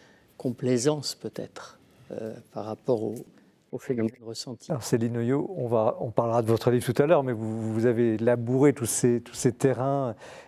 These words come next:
Speaker 2: et vous avez rencontré des gens qui étaient quand même très affligés.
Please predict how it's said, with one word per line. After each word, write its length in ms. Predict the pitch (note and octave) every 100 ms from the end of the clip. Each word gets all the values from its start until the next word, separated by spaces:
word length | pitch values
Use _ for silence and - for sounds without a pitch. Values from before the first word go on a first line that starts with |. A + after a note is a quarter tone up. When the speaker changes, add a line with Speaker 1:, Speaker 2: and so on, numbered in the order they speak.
| -
Speaker 2:
et 40 | A2+
vous 100 | A2
avez 60 |
rencontré 360 | A#2+ A#2 B2 B2
des 120 | A#2
gens 200 | G#2 B2+
qui 140 | -
étaient 340 | A2+ A#2+ A2 A2
quand 120 | -
même 260 | G#2+ G#2+ G#2+ F3+ -
très 200 | - G#2
affligés. 560 | G#2+ - A2+ A#2+ F#3